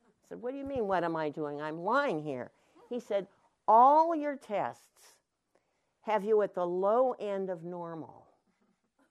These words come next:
You've got the constitution of a twelve-year-old." And he, you know, the first thing they ask you is your birth date. So he knew I'm about to be seventy-five.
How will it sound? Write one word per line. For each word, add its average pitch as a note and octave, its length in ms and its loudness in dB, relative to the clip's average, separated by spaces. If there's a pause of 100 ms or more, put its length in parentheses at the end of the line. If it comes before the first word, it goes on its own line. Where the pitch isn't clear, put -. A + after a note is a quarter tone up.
(420)
You've C#4 320 -4
got G#3 320 0
the F#3+ 80 -8
constitution G3 1160 -8
of F#3+ 100 -6
a F#3+ 60 -6
twelve-year-old." E3+ 1000 -4 (960)
And G#3 100 -4
he, G3 300 -2
you A3 100 -2
know, D#3 220 -4 (400)
the D#3+ 80 -6
first F#3+ 240 -4
thing F3 160 -6
they D#3 160 -8
ask F3+ 340 -2
you E3 80 -4
is C#3+ 120 -6
your C#3+ 100 -8
birth D#3+ 360 -6
date. A#2 280 -12 (360)
So F#3+ 120 -2
he F3 120 0
knew G#3 340 6
I'm D#3+ 180 2
about D#3 360 2
to E3 60 -10
be D3+ 160 -8
seventy-five. C#3+ 920 -4